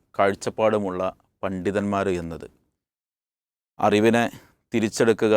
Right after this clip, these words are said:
എന്നത് നമ്മെ സംബന്ധിച്ചിടത്തോളം അല്ലാഹു നമുക്ക് നൽകുന്ന വലിയൊരു പരീക്ഷണമാണ്. ആ അറിവിനെ തിരിച്ചെടുക്കൽ, അറിവും അത്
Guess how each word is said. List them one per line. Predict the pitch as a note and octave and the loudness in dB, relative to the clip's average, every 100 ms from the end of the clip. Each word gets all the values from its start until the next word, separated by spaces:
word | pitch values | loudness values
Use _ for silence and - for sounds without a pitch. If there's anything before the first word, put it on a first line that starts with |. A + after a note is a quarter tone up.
| G#2 | 4
എന്നത് | F#2+ F#2+ F2+ F2 - _ _ _ _ | 4 0 0 -2 -6 _ _ _ _
നമ്മെ | G#2 G2+ | -4 -2
സംബന്ധിച്ചിടത്തോളം | G#2+ G2 F#2+ F2+ G2 F#2+ G2 G2 | -2 -2 -4 -4 -4 -2 -4 -2
അല്ലാഹു | F#2 F#2 G#2+ | -2 -2 -2
നമുക്ക് | G2 F#2+ G2+ | -8 -10 -8
നൽകുന്ന | G2 F#2 G2 | -8 -6 -6
വലിയൊരു | G#2 F#2+ G2+ G#2+ | -4 -2 -2 -2
പരീക്ഷണമാണ്. | G2+ G#2 G#2+ B2 A2 G2 D#2+ - _ _ _ _ _ _ - | -4 -4 -4 -2 -2 -4 -8 -16 _ _ _ _ _ _ -2
ആ | G2+ | 0
അറിവിനെ | G2 G2+ A2 G#2 | 0 0 -2 -4
തിരിച്ചെടുക്കൽ, | - F#2 - G2+ F#2+ F#2+ F#2+ - _ _ _ _ _ - | -4 -6 -4 -4 -2 -4 -6 -10 _ _ _ _ _ -6
അറിവും | G2 F#2+ G2+ G2 - _ _ _ _ | -2 0 0 -4 -10 _ _ _ _
അത് | A2 F#2+ | -6 -2